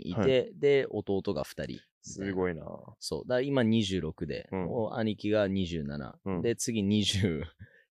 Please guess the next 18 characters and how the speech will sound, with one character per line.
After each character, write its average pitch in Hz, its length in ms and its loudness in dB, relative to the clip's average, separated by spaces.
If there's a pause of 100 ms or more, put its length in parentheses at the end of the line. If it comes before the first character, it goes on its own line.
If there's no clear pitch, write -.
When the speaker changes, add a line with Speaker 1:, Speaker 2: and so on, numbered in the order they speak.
(100)
Speaker 1:
四、 113 520 4
Speaker 2:
う 107 60 2
ん。 98 160 2
Speaker 1:
二 98 160 2
十 82 500 0
二、 117 400 2 (340)
二 98 180 2
十 87 420 0
一、 135 440 4
Speaker 2:
は 90 260 -2
い。 73 40 -4 (160)
Speaker 1:
え 87 260 2
ー - 60 -18
と、 87 80 -2
十 113 640 2
七、 107 420 4
Speaker 2:
う 117 60 4
ん。 98 240 4